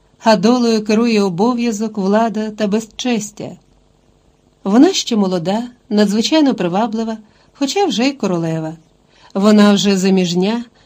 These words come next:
дружина того самого потворного стереганя, якого так ненавиділа, боялась і якому сліпо покорилася.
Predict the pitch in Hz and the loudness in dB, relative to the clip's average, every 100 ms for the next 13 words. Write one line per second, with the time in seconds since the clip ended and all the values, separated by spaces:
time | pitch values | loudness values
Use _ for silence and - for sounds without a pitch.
0 | _ 202 277 269 339 320 302 269 - 285 | _ -2 0 2 2 2 2 0 0 2
1 | 277 269 254 254 247 _ _ - 240 233 | 2 2 0 -4 -8 _ _ -4 -2 2
2 | 240 233 214 226 - 220 208 214 214 233 | 2 2 0 -2 -2 0 2 2 0 0
3 | 233 202 208 208 208 208 208 220 247 214 | 0 0 2 0 2 0 2 2 2 -2
4 | 156 156 135 - _ _ - 196 190 208 | -4 -6 -10 -16 _ _ -2 2 2 2
5 | 226 165 - - _ 220 214 208 240 220 | 0 -4 -8 -14 _ 2 4 4 2 2
6 | 208 - 220 208 208 196 190 - 180 170 | 0 0 0 2 0 -4 -6 -4 -4 -2
7 | 156 143 - - | -4 -8 -12 -14